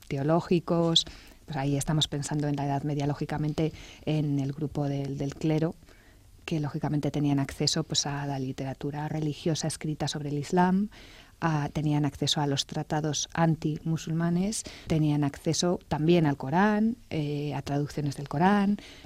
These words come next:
Toda esta gente, lógicamente, se hacía una imagen, eh, mucho más cercana, pero por otra parte una imagen para discutir. Luego teníamos, por ejemplo, la imagen del guerrero. Lógicamente, los enfrentamientos que hay entre el Islam y el cristianismo a lo largo de la Edad Media,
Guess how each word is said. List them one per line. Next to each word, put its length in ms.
Toda 180
esta 160
gente, 260
lógicamente, 560
se 140
hacía 200
una 140
imagen, 600
eh, 200
mucho 320
más 160
cercana, 520
pero 200
por 140
otra 180
parte 420
una 120
imagen 300
para 180
discutir. 560
Luego 260
teníamos, 680
por 120
ejemplo, 380
la 120
imagen 340
del 120
guerrero. 460
Lógicamente, 600
los 180
enfrentamientos 680
que 140
hay 160
entre 420
el 120
Islam 440
y 100
el 100
cristianismo 600
a 40
lo 80
largo 220
de 60
la 100
Edad 160
Media, 360